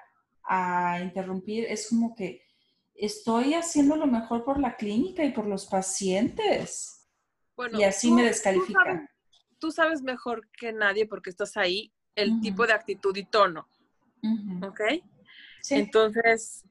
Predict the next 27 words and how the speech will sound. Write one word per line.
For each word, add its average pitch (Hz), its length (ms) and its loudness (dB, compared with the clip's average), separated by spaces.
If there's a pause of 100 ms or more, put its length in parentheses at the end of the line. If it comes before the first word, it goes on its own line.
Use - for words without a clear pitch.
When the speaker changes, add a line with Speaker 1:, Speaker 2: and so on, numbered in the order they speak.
(140)
Speaker 2:
sí, - 560 -2
no 247 240 4
te 277 100 6
podría 233 300 4
yo 220 100 2
decir 220 340 -4
que 220 160 -4
sí 214 180 -2
o 196 100 -2
que 202 120 -4
no, 196 200 0
o 170 60 -4
sea, 175 280 -2 (180)
pero 247 440 2 (480)
nada 233 240 4
más 247 200 -4
sí 240 120 -14
ten 240 220 -8
cuidado 240 640 -2 (500)
de 208 280 -4
no 233 840 -2 (880)
entrar 214 880 4 (880)
en 190 720 -8
enganche, 202 800 2
de 185 280 -2
no, 196 760 0
Speaker 1:
Ujú. 240 120 -20